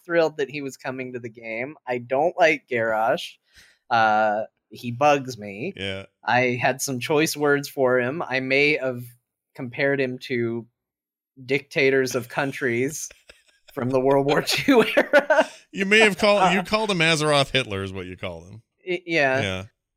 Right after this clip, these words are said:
Speaker 2: I think that's, I
Speaker 1: Uh,
Speaker 2: still think that's a fair comparison, by the way, for what he did.
Speaker 1: But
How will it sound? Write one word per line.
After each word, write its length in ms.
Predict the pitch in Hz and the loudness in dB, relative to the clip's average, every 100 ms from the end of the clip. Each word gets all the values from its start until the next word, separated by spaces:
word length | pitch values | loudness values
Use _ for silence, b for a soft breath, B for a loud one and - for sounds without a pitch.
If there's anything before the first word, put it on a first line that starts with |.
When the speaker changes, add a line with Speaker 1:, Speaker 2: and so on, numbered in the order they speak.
| _ | _
Speaker 2:
I 100 | 123 | -8
think 120 | 147 | -4
that's, 160 | 139 135 | 2 4
I 180 | 135 135 | 6 6
Speaker 1:
Uh, 40 | |
Speaker 2:
still 200 | 139 180 | 6 4
think 160 | 160 131 | 2 2
that's 180 | 127 117 | 0 -2
a 60 | |
fair 240 | - 110 107 | -2 -2 -2
comparison, 560 | 101 104 107 95 95 | -6 -6 -6 -6 -10
by 140 | 87 87 | -14 -14
the 100 | 87 | -14
way, 160 | 90 | -16
for 180 | 92 101 | -16 -14
what 140 | 90 | -12
he 80 | 90 | -12
did. 80 | 90 | 0
Speaker 1:
But 360 | 160 165 180 | 2 2 0